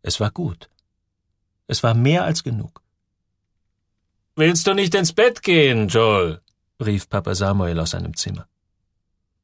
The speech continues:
Joel hörte, dass er das Radio einfach rauschen ließ. Das machte er, wenn er dem Meer lauschen wollte.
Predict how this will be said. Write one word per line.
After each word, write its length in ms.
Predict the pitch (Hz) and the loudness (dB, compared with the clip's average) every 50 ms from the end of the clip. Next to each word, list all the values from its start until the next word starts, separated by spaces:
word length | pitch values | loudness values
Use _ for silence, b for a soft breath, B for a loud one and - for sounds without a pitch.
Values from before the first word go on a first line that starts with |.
| _ _ _ _ _ _ _ B B B B B B B | _ _ _ _ _ _ _ B B B B B B B
Joel 300 | - 139 131 127 123 117 | 2 4 4 6 4 4
hörte, 440 | 107 127 127 127 135 - 151 139 123 | 4 4 4 2 2 2 0 0 0
dass 180 | 117 113 107 - | 0 -2 -2 -2
er 80 | - | -2
das 180 | 110 104 101 - | -2 -2 -2 -2
Radio 380 | 104 104 113 127 120 113 107 98 | 0 2 2 2 2 0 -2 -2
einfach 340 | 95 107 104 - 95 - | -2 -2 -4 -4 -6 -6
rauschen 300 | 110 110 117 110 - 107 | -4 -4 -4 -4 -4 -4
ließ. 320 | 107 104 107 107 101 - b b b b b b b b b b _ | -4 -4 -2 -4 -4 -6 b b b b b b b b b b _
Das 140 | - - 110 | -12 -6 -2
machte 320 | 107 107 107 - - - | 0 0 0 0 -4 -6
er, 340 | - - 110 104 104 98 95 | -6 -4 -4 -2 -2 -2 -2
wenn 140 | 101 101 98 | -2 -2 -2
er 80 | 101 101 | -2 -2
dem 240 | 104 104 104 107 | -2 -2 -2 0
Meer 340 | 113 117 117 117 110 101 90 | 0 0 0 0 0 -2 -2
lauschen 400 | 90 90 85 90 87 - 101 101 | -4 -6 -8 -10 -12 -12 -12 -12
wollte. 260 | 101 101 104 - - | -10 -12 -12 -14 -16